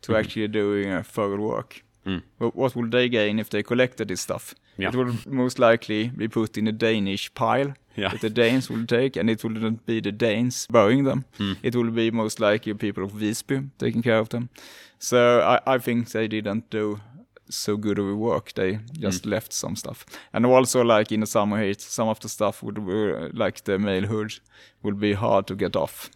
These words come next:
Speaker 1: and it would be messy
Speaker 2: Yeah.
Speaker 1: after a couple of days.
Speaker 2: The historical equi-, equivalent of when armies nowadays retreat, they blow up their artillery and
Speaker 1: Yeah.
Speaker 2: things to stop the enemy from using them. So it's the same sort of thing, but it just happens to be the easiest way was to,
Speaker 1: Yeah.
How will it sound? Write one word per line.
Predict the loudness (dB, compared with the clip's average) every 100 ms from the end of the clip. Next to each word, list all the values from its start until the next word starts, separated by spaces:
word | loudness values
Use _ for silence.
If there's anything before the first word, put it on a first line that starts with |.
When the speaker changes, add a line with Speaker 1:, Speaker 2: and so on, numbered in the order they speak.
| -12
Speaker 1:
and | -2 0 0
it | -2
would | -4 -4
be | -4
messy | -2 -4 -6 -12 -14 _ -8
Speaker 2:
Yeah. | -4
Speaker 1:
after | -4
a | -4 -10 -10
couple | -10 -10
of | -8
days. | -10 -10 -16 _ _ _ -10
Speaker 2:
The | -2 0
historical | 0 2 4 4 4
equi-, | 2 0 -2 -4
equivalent | 0 2 2 2 0
of | 2
when | 2 2 -4 -12 -16 -2
armies | 4 6 4 2
nowadays | 2 4 4 2 2
retreat, | -2 -4 0 0 0
they | -2
blow | 0 4 4
up | 4 0
their | -2 0 2
artillery | 2 0 0 -2 -4
and | -4
Speaker 1:
Yeah. | -2
Speaker 2:
things | -2 -2
to | -4 -2
stop | 0 -2 -2
the | -4
enemy | -2 -4
from | -6 -4
using | -4 -6
them. | -10 -6
So | -4
it's | -2
the | 0 2
same | 0
sort | 0 -4
of | 0
thing, | 0 0 0
but | 0
it | 0 -2
just | 0
happens | -2 -2 -8 -6
to | -2
be | 0
the | 0
easiest | 0 -2 -2
way | 0 0
was | 0 -4
to, | -4
Speaker 1:
Yeah. | -4